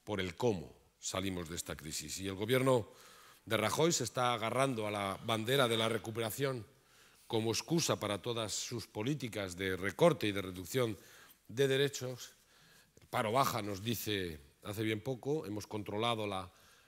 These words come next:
la prima de riesgo, la pan-, la banca española está saneada, pero sin embargo, a poco que rasquemos, vamos descubriendo la gran mentira que sostiene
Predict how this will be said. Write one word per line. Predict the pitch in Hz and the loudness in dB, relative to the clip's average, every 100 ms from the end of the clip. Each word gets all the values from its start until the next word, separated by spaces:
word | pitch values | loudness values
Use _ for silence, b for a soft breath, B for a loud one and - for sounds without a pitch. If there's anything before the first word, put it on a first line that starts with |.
| b | b
la | 95 95 | -8 -4
prima | 107 104 92 | -2 -2 -2
de | 98 | 0
riesgo, | 151 156 151 160 | 0 0 0 -2
la | 117 | -2
pan-, | 101 107 110 - | -6 -10 -10 -8
la | 104 | -6
banca | 117 110 | -6 -6
española | 107 110 110 113 | -8 -6 -4 -4
está | 101 - 110 101 90 B B B B B B | -6 -4 -2 -2 -6 B B B B B B
saneada, | - 151 147 143 139 135 | 6 8 10 10 8 4
pero | 123 | 2
sin | 113 117 | 0 0
embargo, | 117 131 127 | 0 0 0
a | 113 | 0
poco | 127 123 | -2 -4
que | 113 | -2
rasquemos, | 113 104 - 120 110 110 - - b b b b b b | -4 -4 -4 -4 -4 -8 -14 -18 b b b b b b
vamos | 110 120 113 | 2 4 2
descubriendo | 113 - 113 123 120 | 0 -2 -2 -2 -2
la | 98 | 0
gran | 113 117 | 0 0
mentira | 101 95 147 120 76 - | -2 -2 -2 -2 -4 -8
que | 95 | -12
sostiene | 98 - 104 98 92 73 | -10 -10 -8 -6 -6 -10